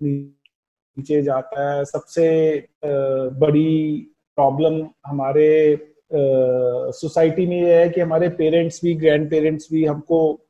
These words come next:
youth को बोलते हैं, बच्चों को बोलते हैं कि faith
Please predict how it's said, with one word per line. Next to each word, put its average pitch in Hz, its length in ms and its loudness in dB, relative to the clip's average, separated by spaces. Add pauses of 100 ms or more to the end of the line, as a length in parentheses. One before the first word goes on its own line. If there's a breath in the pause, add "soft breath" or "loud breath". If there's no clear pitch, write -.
(100)
youth 170 200 4 (120)
को 190 80 6
बोलते 160 360 2
हैं, 151 300 4 (320)
बच्चों 151 320 -4
को 170 120 -4
बोलते 156 300 2
हैं 160 140 4
कि 170 380 -2 (460)
faith 185 240 8